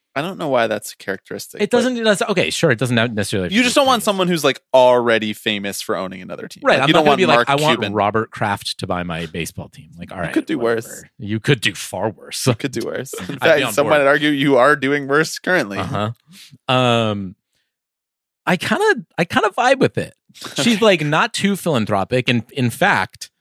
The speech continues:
Speaker 2: um, <laughs>
Speaker 1: <laughs> I love that you backed yourself in this corner where you have to be like, "She doesn't give away very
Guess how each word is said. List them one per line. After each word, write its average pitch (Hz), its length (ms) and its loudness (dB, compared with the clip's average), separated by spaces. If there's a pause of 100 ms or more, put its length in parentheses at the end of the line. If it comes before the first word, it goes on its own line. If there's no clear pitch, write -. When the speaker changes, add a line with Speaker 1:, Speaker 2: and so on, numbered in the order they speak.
(200)
Speaker 2:
um, 101 760 0 (140)
<laughs> - 100 -12
Speaker 1:
<laughs> - 100 -8
I - 340 -2 (560)
love 139 140 -2
that 302 120 -10
you 214 100 -10
backed 113 320 -4
yourself 135 260 -6
in 131 60 -18
this 131 180 -8
corner 131 280 -4
where 156 80 -2
you 131 60 0
have - 100 -10
to - 180 -16
be 151 60 -4
like, 147 180 -2 (200)
"She - 180 -4
doesn't 226 320 4
give 180 160 4
away 165 300 6
very 131 260 2